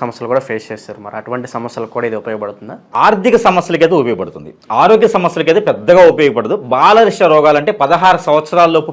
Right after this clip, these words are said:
Speaker 2: పిల్లలకైతే ఉపయోగపడుతుంది. ఈ బాలరిష రోగాలంటే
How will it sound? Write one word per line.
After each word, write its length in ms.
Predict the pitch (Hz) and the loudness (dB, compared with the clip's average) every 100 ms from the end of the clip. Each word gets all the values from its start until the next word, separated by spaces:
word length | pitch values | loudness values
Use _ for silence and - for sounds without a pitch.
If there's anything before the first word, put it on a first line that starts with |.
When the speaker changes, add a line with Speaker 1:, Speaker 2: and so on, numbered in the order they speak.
| 127 | -2
Speaker 2:
పిల్లలకైతే 560 | 123 139 135 120 220 277 - 143 | 0 0 0 0 0 0 -4 -2
ఉపయోగపడుతుంది. 680 | 180 160 127 98 95 85 87 _ - _ 156 | 2 2 2 -6 -10 -14 -16 _ -20 _ -6
ఈ 40 | 131 139 | 2 4
బాలరిష 340 | 170 208 208 170 | 6 4 2 2
రోగాలంటే 560 | 160 165 156 131 175 | 4 4 2 0 2